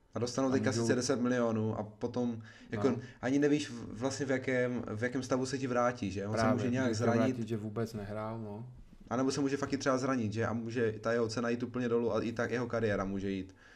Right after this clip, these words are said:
Speaker 1: A prostě ta Fl-, F-, Fiorentina už za to třeba nemusí jako mít vůbec nic, jako nějaké jako extra peníze.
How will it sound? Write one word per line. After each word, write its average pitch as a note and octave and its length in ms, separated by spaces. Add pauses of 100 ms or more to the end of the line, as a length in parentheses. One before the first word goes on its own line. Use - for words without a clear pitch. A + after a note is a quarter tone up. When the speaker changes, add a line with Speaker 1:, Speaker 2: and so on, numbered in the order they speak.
(180)
Speaker 1:
A G#2+ 100
prostě A2+ 300
ta A2+ 140
Fl-, A2+ 200
F-, - 220 (340)
Fiorentina A2+ 440
už A2 120
za A#2 60
to A2 120
třeba A2 300
nemusí A#2 380
jako A2+ 240
mít A#2 240 (280)
vůbec A#2+ 400
nic, A2 220
jako G2 220
nějaké G2 220
jako F#2+ 200
extra - 260
peníze. F#2 420